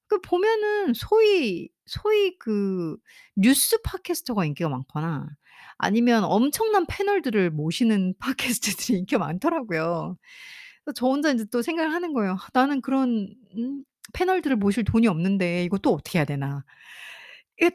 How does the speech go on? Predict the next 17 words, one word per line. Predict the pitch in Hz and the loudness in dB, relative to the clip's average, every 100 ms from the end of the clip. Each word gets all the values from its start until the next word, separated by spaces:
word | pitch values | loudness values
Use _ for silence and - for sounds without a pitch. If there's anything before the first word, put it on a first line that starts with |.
| - | 0
다 | - | -2
똑같은 | - 453 508 427 | 0 2 6 6
고민에 | 240 214 220 190 | 6 6 6 4
있는 | 160 156 | 0 -2
것 | |
같아요. | 143 143 139 | -4 -6 -8
제가 | - 180 165 | -4 -2 0
예전에 | 143 156 294 254 | 0 -2 0 0
어렸을 | 180 143 180 240 - 226 | 4 6 8 6 4 -2
때 | 202 | 0
겪었던 | 185 156 - 151 165 165 | -2 -4 -6 -6 -4 0
'아 | 240 | 2
이게 | 196 220 302 | 2 0 2
없어서 | 302 - 254 | 2 0 0
이걸 | 233 180 165 | 0 2 -2
못 | 156 - | -2 -2
하는데 | 180 160 160 147 | -2 0 -2 -4